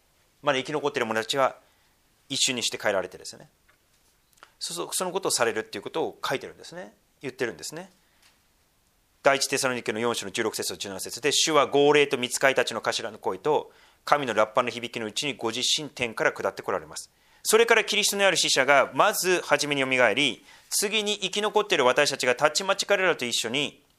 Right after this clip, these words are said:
雲の中に一挙に引き上げられ、空中で主と会うのです。このようにして私たちはいつまでも主と共にいます」と。いることになると。これによって互いに励まし合いなさい、慰め合いなさいと言いながら、今度は五章に入って、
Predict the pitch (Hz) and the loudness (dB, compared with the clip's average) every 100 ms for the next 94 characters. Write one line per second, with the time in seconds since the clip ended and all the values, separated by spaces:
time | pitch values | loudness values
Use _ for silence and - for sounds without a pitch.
0 | _ _ _ _ _ _ - - _ - | _ _ _ _ _ _ -20 -20 _ -20
1 | - - - 269 302 269 185 165 143 - | -20 -12 0 4 6 6 6 2 0 0
2 | 233 247 - 190 143 147 135 131 131 139 | -2 0 -2 0 2 2 4 6 6 4
3 | - - - 294 311 311 294 277 254 262 | 0 -4 2 4 4 0 0 0 -2 2
4 | 165 139 113 95 - - 262 320 330 285 | 4 4 2 -6 -10 -2 0 2 0 0
5 | 190 170 190 170 160 185 247 247 220 156 | 2 2 2 2 0 2 0 0 0 -2
6 | - 156 160 180 196 190 - 190 214 214 | -4 -8 -6 -8 -8 -8 -10 -8 -6 -4
7 | - - _ _ _ _ _ - 208 240 | -6 -10 _ _ _ _ _ -10 -8 -6
8 | 247 208 175 165 - - 226 254 254 247 | -6 -2 -2 -2 -8 -2 0 2 0 0
9 | 247 233 202 196 185 165 165 165 170 160 | 0 2 2 2 0 -4 -2 -2 0 -2
10 | 151 147 135 147 143 - 147 143 139 143 | -2 -2 -2 -2 -4 -4 -4 -2 -2 -4
11 | 135 127 156 190 - - - - 175 170 | -6 -6 0 2 2 -4 -18 -6 -2 2
12 | 170 113 156 160 147 123 101 127 120 - | 0 2 0 2 0 0 0 -2 -2 -8
13 | - 196 180 | 0 2 2